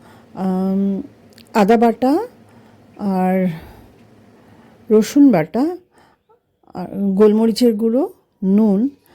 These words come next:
আর দু চামচ মতো কর্নফ্লাওয়ার আর একটুখানি ময়দা, এক চামচ ময়দা, সেটা দিয়ে ভালো করে মেখে, যাতে পনিরগুলোতে গায়ে লাগে, সেইভাবে মেখে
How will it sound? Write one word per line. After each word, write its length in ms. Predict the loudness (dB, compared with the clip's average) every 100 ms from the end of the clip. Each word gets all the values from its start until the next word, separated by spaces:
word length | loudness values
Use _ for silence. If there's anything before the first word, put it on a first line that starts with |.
| _ _ -10
আর 420 | -6 -2 -2 -6 -10 -10
দু 220 | -2 -2
চামচ 400 | 2 2 2 0
মতো 500 | -2 -2 0 0 0 -4
কর্নফ্লাওয়ার 640 | -2 0 0 0 2 -2 -4 _ _ _ _ _ _ _ -8
আর 320 | -6 -4 -6 -10 -18
একটুখানি 600 | -14 -6 -2 0 0 -4 _ _ _ _ -2
ময়দা, 380 | 0 0 0
এক 260 | -2 -4 -4
চামচ 360 | -2 0 0 0
ময়দা, 440 | 0 0 -2 -4 -6 _ _ _ _ _
সেটা 320 | -4 -2 -2
দিয়ে 260 | 0 -2 -4 -6
ভালো 340 | -2 0 0
করে 260 | 0 0 0
মেখে, 520 | 0 0 -2 -2 -2 -8 -20 -20 _ -10
যাতে 280 | -6 -4 -2
পনিরগুলোতে 760 | -2 0 0 0 -2 0 -2
গায়ে 320 | 0 0 2
লাগে, 360 | 0 0 0 -2 -2 _ _ _ _ _
সেইভাবে 520 | -6 -4 -2 -2 0
মেখে 460 | 0 0 -6 -4